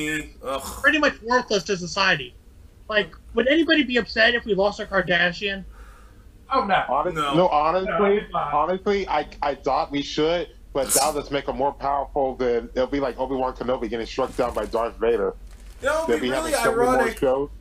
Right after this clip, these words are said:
Speaker 1: You know, it would be really
Speaker 4: They'll be
Speaker 1: ir-,
Speaker 4: having so
Speaker 1: ironic
Speaker 4: many
Speaker 1: if we lost Kim Kardashian, considering how apparently she's getting back with Kanye <laughs> for some fucking reason.
Speaker 3: Oh,
Speaker 2: I mean,
Speaker 3: no,
Speaker 2: you know,
Speaker 3: we couldn't.
Speaker 2: all the directions. We got a Northwest, we need a Southwest,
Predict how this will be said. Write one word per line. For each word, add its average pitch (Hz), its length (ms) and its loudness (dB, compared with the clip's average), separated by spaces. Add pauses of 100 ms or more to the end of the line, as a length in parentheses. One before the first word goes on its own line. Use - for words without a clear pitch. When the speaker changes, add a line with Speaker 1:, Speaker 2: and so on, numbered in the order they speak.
(300)
Speaker 1:
You 233 80 -10
know, 311 180 0
it 262 100 4
would 330 180 -6
be 311 80 -8
really 233 280 -4
Speaker 4:
They'll 160 120 4
be 156 80 2
Speaker 1:
ir-, 160 40 0
Speaker 4:
having 180 180 -2
so 185 40 -2
Speaker 1:
ironic 185 360 -2
Speaker 4:
many 160 100 -4
Speaker 1:
if 170 80 -14
we 175 80 -14
lost 165 320 -4
Kim 202 220 -6
Kardashian, 156 600 -4
considering 165 500 -8
how 156 200 -6
apparently 156 540 -2
she's 151 240 -10
getting 143 260 -10
back 131 380 -4
with 143 200 -16
Kanye 151 520 -2
<laughs> - 20 -20
for 175 200 -8
some 196 240 -2
fucking 180 540 -6
reason. 180 500 -10 (1500)
Speaker 3:
Oh, 269 220 6
Speaker 2:
I 226 40 6
mean, 240 180 4
Speaker 3:
no, - 20 4
Speaker 2:
you 165 60 6 (260)
know, 143 140 0
Speaker 3:
we 196 140 -2
couldn't. 214 480 0 (260)
Speaker 2:
all 269 120 4
the 269 100 4
directions. 208 600 2
We 170 60 0
got 180 180 4
a 175 40 2
Northwest, 226 800 -2
we 196 140 -6
need 180 160 0
a 139 60 -2
Southwest, 202 760 -2